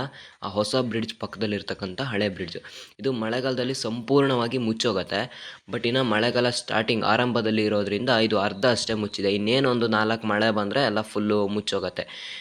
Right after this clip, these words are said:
ನನಗ್ ಗೊತ್ತಿರೋ ಹಾಗೆ ಸುಮಾರು ನನಗೊಂದು ಮೂರನೇ ವಯಸ್ಸಿನಲ್ಲಿ ಈ ಮುರಿದೋಗಿರೋ ಬ್ರಿಡ್ಜ್ ಮೇಲೆ ನಡೆದಿದ್ದೆ. ಅಂದ್ರೆ ಅದಕ್ಕಿಂತ ಸುಮಾರು ಒಂದು ಐದು ವರ್ಷದ ಹಿಂದೆನೇ ಇದು ಮುರಿದೋಗಿತ್ತು. ಮ್, ಹೆಂಗಾಗಿದ್ದಪ್ಪ ಅಂದ್ರೆ, ಇದು ಒಂದು ಲಾರಿನ ಏನೋ ವೆಯ್ಟ್ ಇರೋಂಥ ಲಾರಿ ಬಂದ್ಬಿಟ್ಟು ಇದು ಮುರಿದೋಗಿದೆ ಸಂಪೂರ್ಣವಾಗಿ.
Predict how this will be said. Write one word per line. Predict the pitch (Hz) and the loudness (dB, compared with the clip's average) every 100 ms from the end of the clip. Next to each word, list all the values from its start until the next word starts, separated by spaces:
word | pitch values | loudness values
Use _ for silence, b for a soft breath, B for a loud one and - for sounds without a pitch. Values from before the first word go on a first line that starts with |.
| B 104 | B -8
ನನಗ್ | 113 151 | -4 2
ಗೊತ್ತಿರೋ | 139 135 139 123 | 2 4 2 2
ಹಾಗೆ | 117 135 | 0 0
ಸುಮಾರು | 143 120 117 120 | -2 0 2 2
ನನಗೊಂದು | 113 110 113 110 107 104 104 | 2 0 0 2 4 4 2
ಮೂರನೇ | 104 110 131 131 | 2 2 2 2
ವಯಸ್ಸಿನಲ್ಲಿ | 117 107 107 107 107 131 | 2 2 0 -2 0 0
ಈ | |
ಮುರಿದೋಗಿರೋ | 110 107 104 110 104 104 | 0 0 0 0 0 0
ಬ್ರಿಡ್ಜ್ | 95 104 104 | -2 -4 -2
ಮೇಲೆ | 104 98 113 | -4 -2 -2
ನಡೆದಿದ್ದೆ. | 101 98 95 | -2 -2 -4
ಅಂದ್ರೆ | 98 107 | -2 0
ಅದಕ್ಕಿಂತ | 98 104 107 113 135 | 0 -2 -4 -2 -2
ಸುಮಾರು | 135 113 110 | 0 0 0
ಒಂದು | 110 107 104 98 95 - - 107 | 0 0 2 2 0 -4 -4 0
ಐದು | 107 | 2
ವರ್ಷದ | 110 113 | 0 -2
ಹಿಂದೆನೇ | 104 110 120 120 | -2 2 2 2
ಇದು | 107 | 2
ಮುರಿದೋಗಿತ್ತು. | 104 101 104 95 92 - - B B B B B B | -2 -2 -2 -2 -4 -6 -8 B B B B B B
ಮ್, | 110 117 117 117 | -4 -2 -2 6
ಹೆಂಗಾಗಿದ್ದಪ್ಪ | 117 143 160 151 127 117 113 113 | 8 8 6 4 4 4 2 4
ಅಂದ್ರೆ, | 113 110 131 160 | 2 4 2 2
ಇದು | 120 117 | 4 2
ಒಂದು | 113 107 | 2 0
ಲಾರಿನ | 104 113 123 123 | 2 2 4 2
ಏನೋ | 117 110 107 | 2 0 2
ವೆಯ್ಟ್ | 110 113 | 0 0
ಇರೋಂಥ | 120 107 107 | 0 0 -2
ಲಾರಿ | 104 104 120 117 | -4 -2 0 0
ಬಂದ್ಬಿಟ್ಟು | 104 98 98 143 | -2 -2 -2 0
ಇದು | 123 | 0
ಮುರಿದೋಗಿದೆ | 110 107 104 98 92 | 0 0 0 0 -2
ಸಂಪೂರ್ಣವಾಗಿ. | 110 104 110 101 98 95 | -2 -2 -2 -2 -4 -6